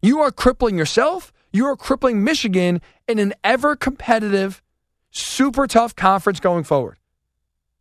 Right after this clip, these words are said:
Harbaugh is playing with dynamite.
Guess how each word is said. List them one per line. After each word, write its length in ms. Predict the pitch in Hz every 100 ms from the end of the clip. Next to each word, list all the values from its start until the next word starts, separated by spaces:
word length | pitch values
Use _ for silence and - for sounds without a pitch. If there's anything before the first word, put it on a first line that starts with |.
| _ _ _ _ _ _ _ _ _ _ _ _ _ _ _ _ -
Harbaugh 420 | 214 339 330 311
is 80 | 262
playing 380 | - 233 240
with 120 | 226 156
dynamite. 480 | 160 143 113 85